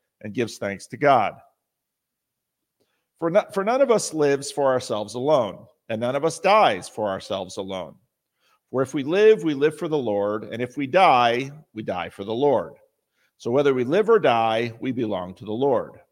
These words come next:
For this reason, Christ died and returned to life so that he might be Lord of both the dead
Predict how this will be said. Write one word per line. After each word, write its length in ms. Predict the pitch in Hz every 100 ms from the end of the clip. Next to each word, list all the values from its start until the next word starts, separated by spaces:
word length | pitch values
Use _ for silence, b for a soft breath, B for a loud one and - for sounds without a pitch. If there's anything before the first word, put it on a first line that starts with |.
| _ _ _ _ _ _ _ _
For 100 | 170
this 240 | 240 -
reason, 360 | 165 139 127 135
Christ 420 | - 165 - -
died 540 | 113 98 95 110 131 -
and 100 | 113
returned 380 | 123 160 180 190
to 80 |
life 380 | 165 107 95 117
so 160 | - 123
that 180 | 110 110
he 140 | 151
might 300 | 165 165 -
be 180 | 139 143
Lord 500 | 120 131 139 147 165
of 220 | - 117
both 300 | 127 117 131
the 80 | 120
dead 340 | 98 95 101